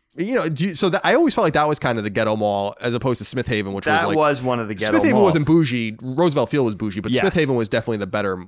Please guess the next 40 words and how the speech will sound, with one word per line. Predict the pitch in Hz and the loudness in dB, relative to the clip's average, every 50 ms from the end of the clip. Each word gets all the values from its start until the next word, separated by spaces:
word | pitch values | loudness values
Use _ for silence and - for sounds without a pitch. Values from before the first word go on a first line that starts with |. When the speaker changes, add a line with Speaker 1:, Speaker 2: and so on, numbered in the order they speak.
| - - | -8 -4
Speaker 2:
That | 160 175 180 | 0 2 2
was | 156 139 135 | 2 2 2
a | 127 | 2
Speaker 1:
mall. | |
Speaker 2:
mega | 143 165 160 135 113 | 0 0 0 0 0
mall. | 98 87 78 71 - _ - | 0 -2 -4 -4 -6 _ -4
I | - | -2
mean, | 139 147 143 | -2 -2 -2
Smith | - - 185 175 | -2 -4 -4 -2
Haven | 185 165 147 135 123 | -2 -2 -2 -2 -2
was | 117 107 110 | -2 -2 -2
a | 113 | -2
mega | 120 135 147 127 117 | 0 0 0 0 0
mall. | 110 107 104 98 | 0 0 0 0
It | 92 | 0
wasn't | 117 147 147 139 123 117 | 0 0 0 0 -2 -2
as | 113 98 85 67 - | -2 -4 -6 -10 -12
bougie | 113 101 120 123 120 107 110 113 | -10 -4 -2 -2 -2 -2 -2 -2
and | 110 104 | -2 -2
upclass | 95 101 - - - 110 101 98 98 - | -4 -6 -6 -6 -4 -2 -2 -2 -2 -2
as | 104 98 95 95 92 90 - - _ _ | -2 -2 -2 -2 -4 -6 -12 -16 _ _
Roosevelt | - 110 113 107 95 101 98 101 - | -4 -2 -2 -2 -2 -2 -4 -4 -4
Field | - 185 185 170 139 120 110 101 - - - | -2 0 0 2 2 2 0 -2 -6 -8 -6
in | 95 107 | -4 -4
Nassau | 113 135 165 165 - 123 113 | -2 -2 -2 -4 -4 -6 -6
County | - 104 98 95 95 95 95 | -4 -4 -4 -4 -4 -4 -6
because | 87 87 - 98 - 113 104 101 98 92 98 | -6 -8 -10 -8 -4 -2 -2 -2 -4 -4 -2
Roosevelt | 127 151 175 170 156 143 131 - | 0 0 0 0 -2 -2 -4 -2
Field | - 123 113 107 107 | -2 -2 -2 -2 -2
not | 113 113 110 | -2 -2 -2
only | 107 104 101 | -2 -2 -4
was | 95 95 95 92 | -4 -6 -8 -8
bigger, | 104 110 170 156 120 117 110 104 | -4 -2 -2 0 0 0 -2 -2
but | 95 113 107 101 | -2 -2 -2 -2
it | 98 | -2
had | - 117 107 107 101 | -2 -2 -2 -2 -2
Nordstrom, | 98 98 98 98 92 - - - 98 95 90 90 | -2 -2 -2 -2 -4 -6 -6 -6 -6 -4 -4 -4
it | 85 | -4
had | 92 92 87 | -6 -8 -8
Bloomingdale's. | - 87 98 101 98 95 92 95 90 95 92 92 90 87 82 82 90 - - - | -8 -6 -4 -4 -4 -4 -4 -4 -4 -4 -4 -4 -4 -6 -6 -8 -10 -12 -14 -16